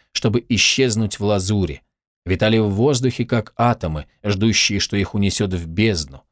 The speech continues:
витали как бы вне законов судьбы, вне житейской колеи, забывая о вчерашнем, сегодняшнем и завтрашнем,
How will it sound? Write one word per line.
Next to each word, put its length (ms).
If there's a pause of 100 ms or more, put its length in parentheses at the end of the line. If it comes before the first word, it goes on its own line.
(260)
витали 400
как 240
бы 180
вне 340
законов 460
судьбы, 580 (220)
вне 400
житейской 560
колеи, 520 (140)
забывая 480
о 180
вчерашнем, 760
сегодняшнем 920
и 100
завтрашнем, 840